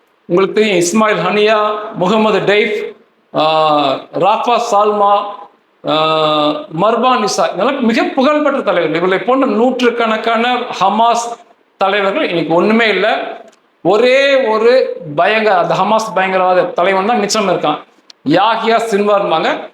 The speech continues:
அவருடைய த-, தம்பி முகமது சின்வார், இவங்க ரெண்டு பேர் தான் மிச்சம் இருக்கானுங்க. இந்த யாஹியா சின்வார் பாத்தீங்கன்னா, ஆயிரம் சூனியக்காரிகள்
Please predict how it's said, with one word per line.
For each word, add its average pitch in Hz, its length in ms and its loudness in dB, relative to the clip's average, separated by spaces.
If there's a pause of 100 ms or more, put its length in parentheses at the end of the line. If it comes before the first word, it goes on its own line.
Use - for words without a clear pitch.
(300)
அவருடைய 240 400 2
த-, 254 440 -2
தம்பி 262 540 0 (760)
முகமது 220 600 0
சின்வார், 160 240 -2
இவங்க 165 220 0
ரெண்டு 214 280 2
பேர் 226 120 2
தான் 254 140 0
மிச்சம் 220 280 -2
இருக்கானுங்க. 180 600 -2 (380)
இந்த 180 300 2
யாஹியா 277 500 0
சின்வார் 233 380 0
பாத்தீங்கன்னா, 240 760 0 (440)
ஆயிரம் 214 680 0 (200)
சூனியக்காரிகள் 262 1040 0